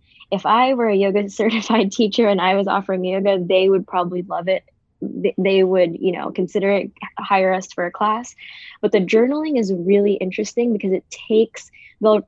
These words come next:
some folks will reach out to us, let's say in January, and then they won't commit to an event with us until May, until they're like, "Oh, well, like, we've actually thought about this." And it's, uh, I, that's what I've seen.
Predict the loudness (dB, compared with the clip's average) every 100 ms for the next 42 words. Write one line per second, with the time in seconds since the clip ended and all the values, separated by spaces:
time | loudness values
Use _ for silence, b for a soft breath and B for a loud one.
0 | -4 -4 0 0 0 -2 -2 -2 -4 -2
1 | -2 -4 -4 0 2 0 -2 -16 _ _
2 | _ _ _ -2 0 0 -2 0 2 0
3 | 0 -2 0 -2 0 0 0 0 0 0
4 | 2 2 2 0 -2 -4 -2 -4 -8 -8
5 | -8 -8 -8 -6 -4 -4 -4 -8 -10 -10
6 | -10 -10 -10 -12 -16 b b b b -4
7 | -4 -2 -2 0 0 0 0 0 0 0
8 | 0 0 0 -2 -4 -6 -6 -6 -4 -6
9 | -4 -6 -6 -6 -8 -8 -10 -12 -8 -6
10 | -4 -2 -4 -2 -2 -2 -4 -10 -10 -8
11 | -6 -8